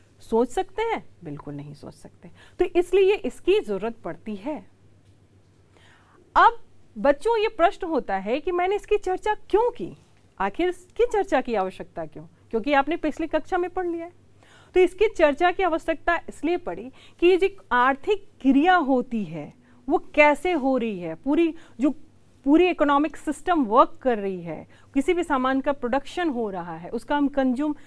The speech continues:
कंजम्पशन कर रहे हैं, वो क्यों कर रहे हैं और कैसे कर रहे हैं। तो इसे समझने के लिए हम लोग एक चार्ट बनाते हैं। चलिए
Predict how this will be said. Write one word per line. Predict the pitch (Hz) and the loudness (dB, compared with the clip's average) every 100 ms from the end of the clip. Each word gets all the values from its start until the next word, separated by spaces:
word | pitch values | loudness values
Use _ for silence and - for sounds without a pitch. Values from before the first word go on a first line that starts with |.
| - - | -20 0
कंजम्पशन | 254 320 359 392 359 | 4 4 2 -4 -4
कर | 240 202 | -4 -4
रहे | 196 180 | -6 -10
हैं, | 175 - _ | -14 -20 _
वो | 285 - - | -10 -10 0
क्यों | 277 330 | 2 2
कर | 262 226 | 0 -4
रहे | 175 165 | -4 -8
हैं | 160 | -6
और | 254 - - | -6 -8 2
कैसे | 254 254 254 | 2 2 -6
कर | - 165 | -8 -14
रहे | 202 147 | -14 -20
हैं। | - _ - | -20 _ -8
तो | 330 - - - | -8 -8 -10 -2
इसे | 285 370 453 - | 0 0 -4 -4
समझने | - 226 220 269 254 | -4 -2 -2 -2 -2
के | 202 | -4
लिए | 180 277 - - - - | -4 -8 -10 -20 -20 -2
हम | 277 269 | 2 2
लोग | 165 220 - - - | 0 -10 -16 -14 -2
एक | 330 - - - _ | -2 -2 -20 -20 _
चार्ट | - 190 196 | -2 -2 0
बनाते | 277 302 294 330 | 0 0 -2 -4
हैं। | 370 - _ - _ | -6 -16 _ -20 _
चलिए | 208 208 | -6 -6